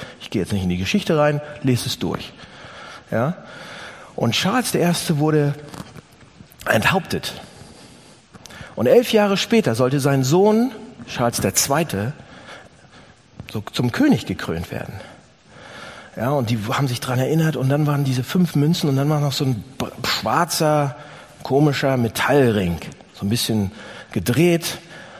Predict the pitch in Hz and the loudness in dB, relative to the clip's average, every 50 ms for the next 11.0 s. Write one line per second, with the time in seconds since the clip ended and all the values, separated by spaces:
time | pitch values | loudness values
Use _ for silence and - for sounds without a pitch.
0 | - - - 120 120 131 135 151 151 185 180 165 117 98 113 104 98 90 95 101 | -18 -12 -6 0 2 2 4 4 4 4 4 4 4 2 0 0 0 0 0 0
1 | 82 113 110 101 98 90 87 87 85 - - - 82 82 82 80 - - - - | 2 2 2 2 2 2 0 0 -2 -2 -6 -8 -8 -8 -8 -10 -14 -18 -20 -20
2 | - - - - - - - - - - - - - - 92 87 - - - - | -20 -20 -20 -20 -20 -16 -14 -12 -12 -12 -12 -14 -10 -8 -6 -4 -2 -2 0 0
3 | 139 139 127 113 98 90 - - - - - - - 92 113 - - - 87 - | 0 2 2 0 0 -2 -4 -6 -8 -10 -8 -6 -4 -4 -4 -4 -2 -4 -4 -4
4 | - - - - - - 85 85 80 - - - - 98 90 85 - - - - | -4 -4 -4 -4 -2 -2 -4 -4 -6 -6 -8 -8 -4 -2 -2 -4 -4 -6 -6 -4
5 | - - - - - - - - - - - - - - - - 120 117 101 - | -4 -4 -4 -6 -10 -16 -20 -20 -18 -18 -18 -18 -18 -12 -4 -2 -2 -2 -2 -4
6 | - - 98 101 98 101 98 98 90 - - - - - - - - - - - | -6 -4 -4 -2 -2 -2 -2 -2 -2 -2 -4 -6 -6 -8 -12 -14 -18 -20 -18 -18
7 | - - - - - - - - - - - - 143 135 123 131 127 117 101 92 | -18 -18 -18 -18 -18 -18 -20 -16 -10 -6 -2 0 2 2 4 4 2 2 0 -2
8 | - - 101 - - - 98 95 90 - - 175 - - - 131 - - - - | -2 -2 -2 -2 -2 -2 -2 -2 -2 -2 -4 -6 -4 -4 -4 -2 -4 -4 -4 -4
9 | - - - - - - 139 - 127 107 - 95 80 92 127 156 151 - - - | -6 -6 -6 -12 -16 -12 -6 -4 -4 -2 -2 -2 0 2 2 0 0 -2 -8 -8
10 | - 123 123 - 127 123 120 110 123 120 107 110 104 117 110 107 107 98 98 90 | -6 -4 0 0 2 2 2 2 0 0 0 0 0 2 2 2 2 0 0 -2